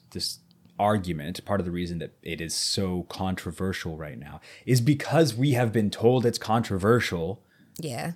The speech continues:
Speaker 1: and that we should be upset about this. And then people are sharing that because they believe it, because it was said by somebody that they trust for whatever reason.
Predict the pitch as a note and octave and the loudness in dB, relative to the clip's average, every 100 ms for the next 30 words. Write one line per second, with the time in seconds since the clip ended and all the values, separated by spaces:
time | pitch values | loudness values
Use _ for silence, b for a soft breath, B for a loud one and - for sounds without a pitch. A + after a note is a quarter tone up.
0 | _ _ _ A2+ A2+ F#2 G#2+ G#2+ A#2+ G#2+ | _ _ _ 0 2 2 4 4 4 4
1 | A2 D#2+ - A2 F#2+ E2+ E2 C2+ - D2+ | 2 2 2 2 2 -2 -4 -6 -8 -8
2 | F2+ - - b b b b G#2 G#2 G#2 | -6 -6 -6 b b b b 0 2 0
3 | F#2 B2 A2+ G#2+ - B2+ A2 G2+ F#2+ E2+ | 0 -2 2 2 4 4 4 2 0 0
4 | E2 F#2+ - G#2+ A2 F#2 G2+ F#2+ F#2 G#2 | 0 -4 -8 -6 -4 0 2 2 2 2
5 | G#2 E2+ F#2 G2 A2 F#2+ G2 F#2 - - | 2 0 -4 -6 -6 -4 -4 -4 -2 2
6 | B2+ G#2+ F#2+ F#2 - G2 F2+ F2 F2+ E2+ | 4 2 -2 -2 0 2 2 0 -2 -4
7 | D2 C#2+ - - A2+ D2 G2 - - - | -8 -10 -6 2 2 2 -4 -4 -8 -14
8 | b b b F2+ E2+ F2 D#2 E2 D#2+ F2+ | b b b -8 -4 -4 -4 -6 -4 -2
9 | F#2+ E2 C#2 F2 | -2 -2 -8 -10